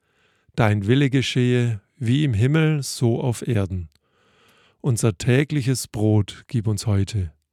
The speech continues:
Und vergib uns unsere Schuld, wie auch wir vergeben unseren Schuldigern.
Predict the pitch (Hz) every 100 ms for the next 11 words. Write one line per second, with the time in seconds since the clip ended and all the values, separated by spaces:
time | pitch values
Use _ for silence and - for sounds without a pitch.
0 | _ _ _ _ _ _ _ _ - 143
1 | 123 139 113 165 143 160 113 101 - -
2 | 143 107 117 101 - 123 143 - - -
3 | _ _ _ _ _ - 127 117 123 120
4 | 110 113 - 123 135 143 139 196 123 113
5 | 117 117 - 107 101 98 95 90